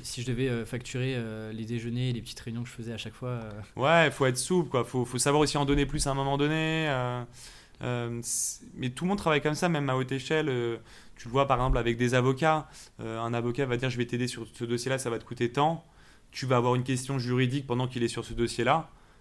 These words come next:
Speaker 2: Tu vas lui demander et, et, et il va t'aider avec grand plaisir, même si ça lui prend une heure, il va t'aider dans le cadre du dossier en cours. Je trouve que c'est quelque chose d'assez commun. C'est une notion qui devrait être, euh, prise en compte. Et après, euh,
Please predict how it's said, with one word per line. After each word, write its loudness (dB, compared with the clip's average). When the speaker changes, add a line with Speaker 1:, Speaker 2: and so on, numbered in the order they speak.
Speaker 2:
Tu -12
vas 2
lui 2
demander 0
et, 2
et, -4
et -4
il -4
va -2
t'aider -2
avec -2
grand -6
plaisir, -4
même -6
si -8
ça -4
lui -4
prend -10
une -6
heure, -2
il -4
va -2
t'aider -2
dans 0
le -4
cadre 0
du -6
dossier -6
en -8
cours. -12
Je -16
trouve -12
que -8
c'est -4
quelque -8
chose -8
d'assez -4
commun. -2
C'est -8
une 0
notion -2
qui -12
devrait -4
être, -6
euh, -4
prise -16
en -4
compte. -6
Et -6
après, -4
euh, -12